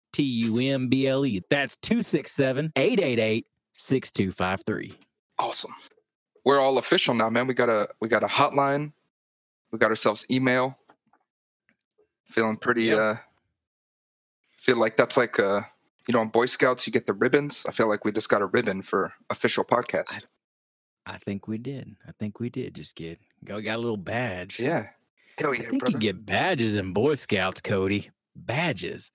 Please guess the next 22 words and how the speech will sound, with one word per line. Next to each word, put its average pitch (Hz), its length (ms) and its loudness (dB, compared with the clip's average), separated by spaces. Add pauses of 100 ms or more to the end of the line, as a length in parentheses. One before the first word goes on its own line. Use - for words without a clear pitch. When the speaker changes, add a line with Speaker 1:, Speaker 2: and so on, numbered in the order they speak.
(240)
Speaker 2:
Badges. - 340 -4
Speaker 1:
You 156 160 2
get 131 40 0
ribbons? 220 640 0 (760)
Speaker 2:
Ribbon. 127 220 0
Speaker 1:
Ribbons? 196 380 2
I 143 100 -2
think 262 160 0
that's 98 120 -2
brownies. 98 800 -2
Speaker 2:
No, 147 120 4
Speaker 1:
I 147 40 4
think 135 120 6
Speaker 2:
no, 123 80 2
Speaker 1:
you're 151 100 0
thinking 135 200 2
Speaker 2:
hold 147 140 4
Speaker 1:
of 127 60 4
Speaker 2:
up, - 60 -4
Speaker 1:
brownies. 98 300 -2
Speaker 2:
hold 131 160 4
up. 113 160 2